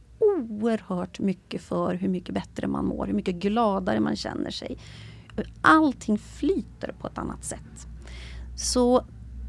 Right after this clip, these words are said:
i programmet så jobbar vi mycket med den här inre kritiken som jag nämnde. Vi kvinnor är extra duktiga på det, upplever jag. Att vi, eh, går omkring i de här tankarna som är nittiofem procent upprepande, där vi ofta är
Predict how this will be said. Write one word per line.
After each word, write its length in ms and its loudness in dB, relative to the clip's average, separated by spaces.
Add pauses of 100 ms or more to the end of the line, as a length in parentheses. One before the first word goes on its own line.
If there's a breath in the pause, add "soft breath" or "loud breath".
i 200 8
programmet 520 4
så 100 -2
jobbar 360 2
vi 100 2
mycket 300 2
med 120 6
den 60 4
här 240 0
inre 340 4
kritiken 640 -4 (160)
som 220 0
jag 120 2
nämnde. 360 0 (880 loud breath)
Vi 240 4
kvinnor 420 2
är 120 0
extra 380 0
duktiga 420 -2
på 120 -6
det, 140 -4
upplever 380 -2
jag. 220 2
Att 220 -2
vi, 200 2
eh, 360 -2
går 200 2
omkring 520 4 (100)
i 320 2
de 140 2
här 280 2 (300 loud breath)
tankarna 560 4
som 220 0
är 140 4
nittiofem 680 2
procent 600 2
upprepande, 1120 0
där 320 2
vi 120 0
ofta 300 -4
är 80 2